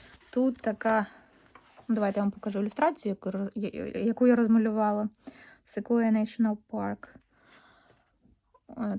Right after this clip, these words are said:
тут найбільше я використовувала це поску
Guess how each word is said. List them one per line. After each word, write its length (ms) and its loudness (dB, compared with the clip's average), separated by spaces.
тут 380 -2
найбільше 600 4
я 60 -2
використовувала 840 -4
це 220 -2
поску 720 -6